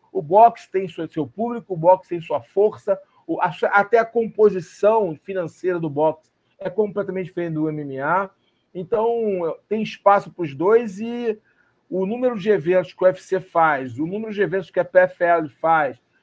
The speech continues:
isso mostra que tem espaço pra todo mundo, amigo. E o boxe continua sendo boxe, eventos de boxe todo final de semana. A Arábia Saudita agora fazendo evento de boxe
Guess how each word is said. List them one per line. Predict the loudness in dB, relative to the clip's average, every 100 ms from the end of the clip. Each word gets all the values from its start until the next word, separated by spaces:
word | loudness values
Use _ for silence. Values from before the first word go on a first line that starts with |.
| _
isso | -10 -10 -8
mostra | -2 4 6 6 4 -6 -6 -6 -10
que | -12
tem | -8 -8
espaço | -6 0 2 2 -4
pra | -6
todo | -8 -6
mundo, | -6 -2
amigo. | -2 -2 -8 -12 _ _ -12
E | -8
o |
boxe | 2 4 4 -2
continua | -10 -8 -4 -4
sendo | -4 -6
boxe, | 4 6 6 4 -4
eventos | -4 -4 -4
de | 4
boxe | 6 6 4 _ _ _
todo | -6 -4
final | -2 -2
de | -2
semana. | -4 -2 -2 0
A | 0
Arábia | 0 -2
Saudita | -4 -4 2
agora | 4 4 2
fazendo | -2 -2 -2
evento | -2 -6 -8
de | -10
boxe | -4 -2 -4 _